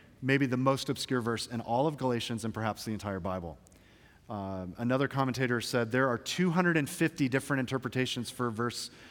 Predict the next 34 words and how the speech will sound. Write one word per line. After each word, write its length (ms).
twenty," 460
and 160
then 80
another 280
commentator 440
said, 180
"No, 160
more 160
like 140
three 220
hundred." 340
<laughs> 100
So 220
we're 160
gonna 140
walk 260
through 200
all 260
three 220
hundred 260
of 60
those 200
interpretations 800
right 380
now. 460
<laughs> 40
That 160
joke's 240
getting 200
old, 200
by 100
the 80
way. 140
Um, 480